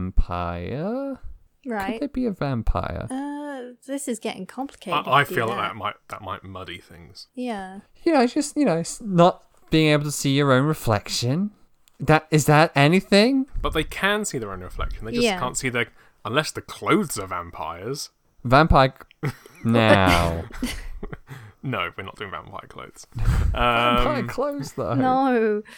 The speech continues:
Speaker 3: No, I, I can't think of a, 'cause, like, we've already got this kind of crime superhero thing established.
Speaker 2: Yeah.
Speaker 3: I can't think of a good kind of franchise that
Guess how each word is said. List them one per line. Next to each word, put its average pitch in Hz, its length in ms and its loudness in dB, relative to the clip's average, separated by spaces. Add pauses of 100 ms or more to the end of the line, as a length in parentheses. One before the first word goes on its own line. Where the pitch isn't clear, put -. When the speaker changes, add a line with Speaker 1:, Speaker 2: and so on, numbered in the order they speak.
(320)
Speaker 3:
No, 196 140 4
I, 190 180 0 (100)
I 202 140 0
can't 175 260 -2
think 165 220 -6
of 131 80 -6
a, 127 220 -2
'cause, - 200 -12
like, 123 220 -4
we've 123 100 -10
already 180 140 -4
got 151 180 -6
this 104 140 -8
kind 95 280 -12
of - 140 -20
crime 135 460 -4
superhero 101 500 -8
thing 107 140 -14
established. 98 580 -8 (300)
Speaker 2:
Yeah. 202 160 -6
Speaker 3:
I 151 80 0
can't 160 340 -4
think 117 340 -10
of 104 140 -14
a 110 40 -10 (120)
good 127 300 -8
kind 113 260 -10
of 104 80 -12
franchise - 840 -12 (300)
that 101 340 -6